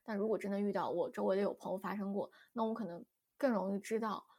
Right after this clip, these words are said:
我当时应该怎么反应。所以这也是为什么我们，对，这期节目其实想聊这个话题，就是希望有更多的女生，她们都可以把这些事情讲，至少讲给自己周围的朋友听，或者像，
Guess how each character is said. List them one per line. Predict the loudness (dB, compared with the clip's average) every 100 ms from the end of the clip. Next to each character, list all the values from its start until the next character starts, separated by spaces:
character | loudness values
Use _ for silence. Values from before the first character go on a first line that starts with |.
| _ -2
我 | 0
当 | 0 -2
时 | -4
应 | -4
该 | -4
怎 | -4
么 | -8
反 | -10 -12 -12
应。 | -14 -6
所 | -2
以 | 0 0 -4 -2
这 | 0
也 | 0
是 | -4 -8 -2
为 | 0
什 | -2
么 | -4
我 | -4 -4
们， | -8 -10 -14 -10
对， | -4 -4
这 | -4 -8
期 | -8
节 | -8
目 | -6 -6
其 | -8 -8
实 | -6
想 | -6 -8
聊 | -10 -8
这 | -8
个 |
话 | -6 -8
题， | -6
就 | -4
是 | -4
希 | -4
望 | -4 -2
有 | -2 -4 -8 -20 -20 -20 _
更 | -2 0
多 | 0
的 | 0
女 | -2 -6
生， | -8 -6
她 | -6 -6
们 | -4
都 | 0 -2
可 | -2 -6
以 | -6 -8 _
把 | -6
这 | -4
些 | -4 -4
事 | -6
情 | -8 -8
讲， | -10 -12 -6
至 | -4
少 | -4 -6
讲 | -8
给 | -10
自 | -8 -8
己 | -6
周 | -6
围 | -6 -8
的 | -10
朋 | -12 -12
友 | -10
听， | -12 -16 -18 -18 -20 -20 _
或 | -2 0
者 | 0
像， | -4 -6 -6